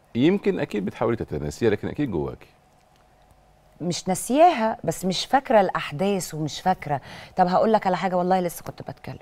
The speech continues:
Speaker 2: أنا لو رجعت دلوقتي بسنتين لورا، والله ما كنت زعلت كده ولا اتضايقت كده ولا اتقهرت كده ولا أي حاجة خالص. حلو.
Speaker 1: زعلتي من إيه؟
Speaker 2: زعلت على نفسي،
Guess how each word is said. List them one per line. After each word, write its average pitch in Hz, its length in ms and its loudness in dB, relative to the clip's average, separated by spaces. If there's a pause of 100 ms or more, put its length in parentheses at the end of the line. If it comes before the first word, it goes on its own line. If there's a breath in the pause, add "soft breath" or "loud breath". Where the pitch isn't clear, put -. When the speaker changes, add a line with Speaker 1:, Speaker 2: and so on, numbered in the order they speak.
(380 loud breath)
Speaker 2:
أنا 208 180 4
لو 175 220 4
رجعت 170 600 2
دلوقتي 151 680 2
بسنتين 165 720 0
لورا، 196 400 10 (200)
والله 175 460 4
ما 165 100 -2
كنت - 340 -10 (640 loud breath)
زعلت 185 460 0
كده 180 280 0
ولا 160 160 -2
اتضايقت 156 480 -4
كده 165 340 -2
ولا 151 180 0
اتقهرت 175 800 -2
كده 175 360 -2
ولا 180 220 -2
أي 165 80 -8
حاجة - 240 -18 (440)
خالص. - 440 -16 (260)
حلو. 175 180 -8
Speaker 1:
زعلتي 92 260 -2
من 69 140 -8
إيه؟ 64 160 -12 (1040 soft breath)
Speaker 2:
زعلت 330 400 2
على 196 260 4
نفسي، 180 600 -2